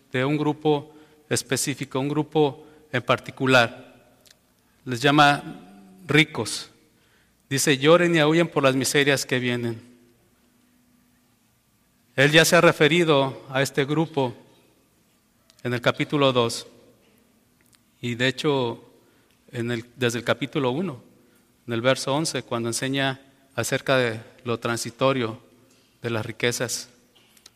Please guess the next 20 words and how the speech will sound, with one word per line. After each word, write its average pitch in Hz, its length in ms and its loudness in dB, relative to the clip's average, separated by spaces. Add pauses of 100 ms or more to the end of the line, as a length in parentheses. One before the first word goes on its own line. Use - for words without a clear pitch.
(120)
En 117 80 -8
el - 80 -16
qui-, - 340 -14
capítulo 127 540 -4
dos, 131 240 -2
seis 143 400 -2
habló 123 340 -2
acerca 127 460 -4
de 113 260 -6 (720)
la, 110 480 -2 (1400)
la 110 300 -6
imparcialidad, 120 920 -2 (1080)
cómo 131 220 -2
estas 131 240 -2
personas 151 720 -2 (1200)
ricas 143 400 0
llegaban 131 600 4 (420)
a 120 80 -8
la 113 120 -2
congregación, 117 760 -4